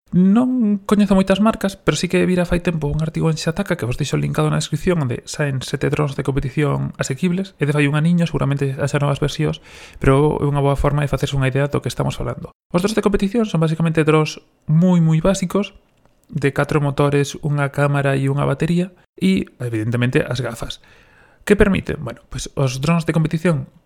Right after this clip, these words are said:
poderos ter por catrocentos, quiñentos euros con gafas incluídas, gafas e batería incluídas, son super sinxelos, moi sinxelos de reparar, porque evidentemente son pezas básicas que, bueno, si cando probedes un dron sin axudas electrónicas, si probaste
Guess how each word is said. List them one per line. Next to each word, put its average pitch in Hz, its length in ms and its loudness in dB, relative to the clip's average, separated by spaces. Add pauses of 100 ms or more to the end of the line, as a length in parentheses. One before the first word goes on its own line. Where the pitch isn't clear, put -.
poderos 131 400 -2
ter 139 160 -2
por - 80 -2
catrocentos, 135 560 -4
quiñentos 131 400 0
euros 131 240 0
con 123 160 -2
gafas 131 400 -2
incluídas, 160 480 0
gafas 131 260 0
e 131 60 -2
batería 139 480 0
incluídas, 185 480 -2 (400)
son 131 160 0
super 156 240 2
sinxelos, 175 640 -2 (240)
moi 160 320 4 (140)
sinxelos 143 420 -4
de 139 80 -2
reparar, 147 460 -2
porque - 180 -4
evidentemente 131 460 -2
son 123 180 -4
pezas - 320 -4 (240)
básicas 143 640 -2
que, 120 240 -10 (160)
bueno, 131 240 -8 (400)
si 127 240 -4
cando 127 240 0
probedes 143 320 2
un 147 80 2
dron 143 320 -2
sin 139 240 -6
axudas 151 400 -2
electrónicas, 165 640 0
si 120 400 -2
probaste 131 240 -4